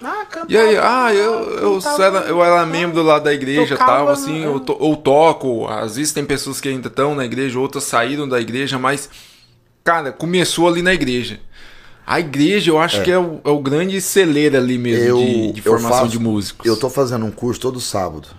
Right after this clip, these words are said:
Speaker 3: de regência. E todo sábado tem um maestro top que vai, e eles batem nessa, todos eles.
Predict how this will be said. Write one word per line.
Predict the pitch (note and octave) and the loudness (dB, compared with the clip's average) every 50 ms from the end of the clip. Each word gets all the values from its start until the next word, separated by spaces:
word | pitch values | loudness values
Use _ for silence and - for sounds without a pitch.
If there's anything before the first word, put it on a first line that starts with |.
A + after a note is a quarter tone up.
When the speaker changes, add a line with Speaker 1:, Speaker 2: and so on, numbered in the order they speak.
| - - - - - _ - | -20 -20 -20 -20 -20 _ -14
Speaker 3:
de | F2 F#2 | -10 -6
regência. | F2 F#2+ G2+ G2+ E2+ F#2 F2 E2 D#2+ D#2 - - - - - - - - _ _ - _ _ _ _ _ _ _ _ _ _ - | -2 -2 -2 -2 -2 -4 -8 -8 -8 -10 -12 -14 -16 -20 -20 -20 -20 -20 _ _ -20 _ _ _ _ _ _ _ _ _ _ -8
E | G2 G2+ G2+ G#2 G#2 G#2 G#2 G2+ G2 F#2 - - | -6 -4 -2 -2 -2 -2 -4 -4 -6 -8 -4 -2
todo | B2+ D#3 D3 C3+ | -2 0 0 -2
sábado | - - A2+ G#2+ A2+ A#2 B2+ B2+ | -4 -4 -2 -2 -2 -2 -4 -8
tem | - C3+ C3 C3+ | -10 -10 -10 -10
um | C3+ C#3+ D3 C#3+ C#3 B2+ | -10 -12 -12 -12 -12 -10
maestro | A2+ G2+ F2+ F2+ F2+ F#2+ A2 - - - D3 F3+ F#3+ - _ _ _ _ _ _ _ _ _ _ _ - - _ | -8 -8 -8 -8 -8 -8 -8 -10 -12 -16 -18 -18 -20 -20 _ _ _ _ _ _ _ _ _ _ _ -20 -12 _
top | F#2+ F#2 F2 - - - - - - - - _ - - - _ _ _ _ _ _ _ | -6 -6 -6 -8 -12 -18 -20 -20 -20 -20 -20 _ -20 -20 -20 _ _ _ _ _ _ _
que | - G2 | -16 -14
vai, | F#2 F2 F#2 F2 F2 E2+ - - - - _ | -12 -10 -10 -10 -10 -12 -16 -20 -20 -14 _
e | G2+ G#2 | -6 -4
eles | G#2 G#2+ G2+ | -4 -4 -8
batem | F#2 G2 G#2 G2+ G#2 A2 A2 A#2 A2+ | -6 0 2 2 2 2 0 -4 -8
nessa, | A2+ G#2+ - - G2 | -10 -10 -10 -12 -12
todos | - - _ _ _ C3 D3 E3 D#3 D3 B2 G2+ F#2+ | -14 -16 _ _ _ 0 2 2 0 -2 -8 -10 -10
eles. | F2+ E2 D2 - - - - - | -12 -12 -12 -16 -18 -20 -20 -20